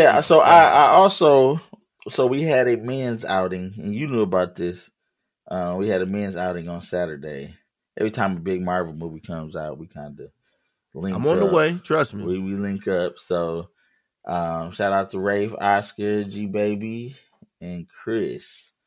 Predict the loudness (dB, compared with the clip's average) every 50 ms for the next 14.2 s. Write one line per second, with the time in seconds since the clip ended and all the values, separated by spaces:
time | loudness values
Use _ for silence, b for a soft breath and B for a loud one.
0 | _ _ _ _ _ _ _ _ _ -14 -12 -10 -10 -10 -10 -12 -12 -14 -14 -14
1 | -16 -16 -16 -18 -20 -20 _ _ _ -16 -14 -10 -10 -10 -12 -12 -12 -10 -10 -8
2 | -6 -4 -4 -4 -4 -4 -6 -8 _ b b b b b b _ _ _ _ _
3 | _ _ _ _ _ _ 0 2 2 2 0 -2 -2 -2 2 2 2 2 0 -6
4 | _ _ _ _ _ _ _ -8 -8 -6 -8 -10 -12 -8 -2 0 2 2 0 -2
5 | -8 -20 _ _ _ _ _ _ _ _ _ _ _ -16 -10 -8 -6 -6 -6 -8
6 | -10 -10 -8 -8 -8 -8 -10 -14 -20 -20 -20 _ _ _ _ _ _ 0 2 2
7 | 2 2 -2 0 2 2 2 2 0 -2 -4 -6 -6 -8 -10 -14 -10 -6 -4 -2
8 | -2 -2 -4 -6 -10 -18 -20 b b b b _ -14 -10 -10 -10 -10 -8 -6 -4
9 | -4 -4 -4 -6 -8 -10 -12 -10 -10 -8 -10 -12 -12 -12 -12 -12 -12 -14 -16 -16
10 | -14 -12 -12 -12 -12 -12 -12 -12 -14 -14 -14 -14 -12 -12 -12 -12 -10 -8 -8 -8
11 | -8 -10 -12 -14 -16 -18 _ -18 -14 -12 -10 -10 -10 -12 -14 -16 -18 -20 -20 _
12 | _ _ _ _ _ _ _ _ _ _ _ -14 -12 -10 -10 -10 -12 -14 -14 -12
13 | -12 -10 -10 -10 -12 -14 -16 -18 -20 -18 -14 -14 -12 -12 -14 -14 -16 -16 -16 -16
14 | -16 -18 -18 -20